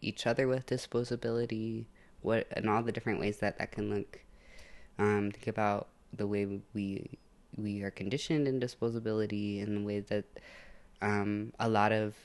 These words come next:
the things that are happening have to do with this, this internalized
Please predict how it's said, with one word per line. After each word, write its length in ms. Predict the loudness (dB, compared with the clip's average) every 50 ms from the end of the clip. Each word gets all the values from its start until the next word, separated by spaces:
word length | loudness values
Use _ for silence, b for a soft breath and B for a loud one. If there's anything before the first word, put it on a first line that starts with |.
| -10 -6 -4
the 80 | -4
things 260 | -2 -2 -2 -2 -2
that 80 | -2 -2
are 40 | -2
happening 420 | -2 -4 -6 -6 -6 -6 -6 -6
have 120 | -6 -6 -8
to 100 | -10 -10
do 220 | -8 -6 -4 -2
with 200 | -2 -4 -4 -8 -6 -6
this, 400 | -6 -6 -4 -8 -12 -12 -14 -18 -20 _ -20 -20 -18 -10
this 560 | -8 -6 -6 -6 -6 -8 -10 -10 -12 -16 -18 -20 -20 -14 -8 -6
internalized 920 | -4 -4 -4 -4 -2 0 0 0 0 0 0 -2 -2 -4 -8 -10 -12